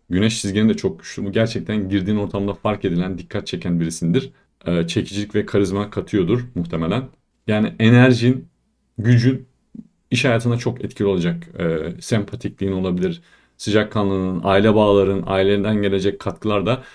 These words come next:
her zaman etkili olacaktır. Ee, mesela evliliğinle beraber yurt dışına taşınman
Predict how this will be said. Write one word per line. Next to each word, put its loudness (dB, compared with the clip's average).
her 2
zaman 0
etkili -2
olacaktır. -2
Ee, -2
mesela -4
evliliğinle 0
beraber 0
yurt -4
dışına -6
taşınman -4